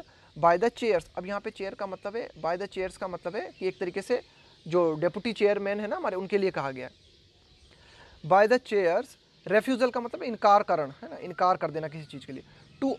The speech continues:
order a division, a division का मतलब हुआ एक तरह की वोटिंग। एडिटोरियल कहना चाहता है कि भाई अगर हम शुरुआत करें या फिर अगर हम वास्तव में कहें ना, तो ये जो डिसऑर्डर हाउस में हमें देखने को मिला, ये जो अव्यवस्था हमें हाउस में देखने को मिली, ये किसके कारण फैली अव्यवस्था?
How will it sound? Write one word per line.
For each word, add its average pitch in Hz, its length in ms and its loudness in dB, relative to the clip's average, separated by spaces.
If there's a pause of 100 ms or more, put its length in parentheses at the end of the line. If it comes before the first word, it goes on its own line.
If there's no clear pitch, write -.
order 170 240 4 (100)
a 185 180 2
division, 170 360 -2
a 180 120 2
division 190 280 -2
का 196 80 -2
मतलब 180 220 -8
हुआ 196 180 -6
एक - 180 -8
तरह 185 120 -4
की 165 220 -10 (240)
वोटिंग। 160 400 0 (960)
एडिटोरियल 196 380 2
कहना 190 220 0
चाहता 151 300 0
है 233 160 -4 (360)
कि 233 60 0
भाई 240 120 8
अगर 247 180 6
हम 262 120 0
शुरुआत 196 480 4
करें 175 380 -4
या 208 80 0
फिर 214 160 0
अगर 208 160 2
हम 202 140 -2
वास्तव 170 340 0
में 233 120 -2
कहें 208 280 -2
ना, 262 220 -4 (480)
तो 254 60 2
ये 247 200 2
जो 277 160 0
डिसऑर्डर 226 540 2
हाउस 196 300 0
में 202 120 -4
हमें 185 200 -4
देखने 165 280 -4
को 160 100 -6
मिला, 131 240 -6 (320)
ये 214 200 2
जो 240 140 2
अव्यवस्था 208 440 0
हमें 208 180 -2
हाउस 175 220 -2
में 180 80 -8
देखने 165 240 -6
को 160 100 -8
मिली, 147 200 -10 (240)
ये 294 80 -6
किसके 302 340 -4
कारण 311 300 4
फैली 214 320 -2
अव्यवस्था? 165 440 -4